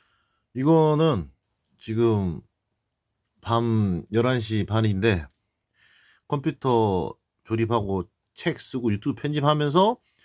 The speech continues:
이제 밤새도록 이제 조금씩 조금씩 먹으면서 일해야 되는 그 양입니다. 이게 한 번에 다 먹고 이렇게 하는 게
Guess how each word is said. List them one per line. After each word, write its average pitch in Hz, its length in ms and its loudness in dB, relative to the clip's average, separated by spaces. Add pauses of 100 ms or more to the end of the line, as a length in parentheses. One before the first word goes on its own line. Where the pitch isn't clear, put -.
(220)
이제 98 140 -8
밤새도록 220 960 4 (520)
이제 123 360 -4
조금씩 214 380 0
조금씩 160 320 2
먹으면서 160 840 4 (440)
일해야 131 460 2
되는 104 680 -2 (1040)
그 113 120 0
양입니다. 110 340 2
이게 98 160 0
한 202 160 4
번에 214 180 6
다 127 180 0
먹고 117 600 0
이렇게 95 120 -6
하는 135 180 -4
게 101 240 -2